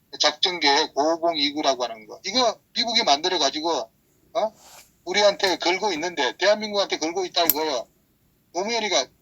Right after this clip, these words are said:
"그거 지금 못한다." 이렇게 해서 없애버렸다고 김정일이한테 노무현이가 그렇게 얘기를 하는 겁니다. 이게 전부 국정원 기록에 나오는 거예요. 발표한 거예요. 그러니까 이천십이 년이 되면은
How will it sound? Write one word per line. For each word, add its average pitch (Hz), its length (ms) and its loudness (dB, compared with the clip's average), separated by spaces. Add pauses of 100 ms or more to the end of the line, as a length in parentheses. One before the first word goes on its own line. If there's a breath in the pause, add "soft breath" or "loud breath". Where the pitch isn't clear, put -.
(480)
"그거 240 200 0
지금 269 200 2
못한다." 190 480 4 (1300)
이렇게 220 440 0
해서 190 260 0 (260)
없애버렸다고 151 920 0
김정일이한테 190 680 -2
노무현이가 143 520 -4
그렇게 120 320 -6
얘기를 120 220 -4
하는 139 160 -6
겁니다. 120 300 -14 (440 loud breath)
이게 202 180 0
전부 269 280 0
국정원 247 420 -4
기록에 226 320 -2
나오는 208 380 -4
거예요. 151 240 -6 (140)
발표한 160 440 0
거예요. 208 220 -4 (1500)
그러니까 247 200 -2
이천십이 202 580 4
년이 185 220 -4
되면은 160 420 -4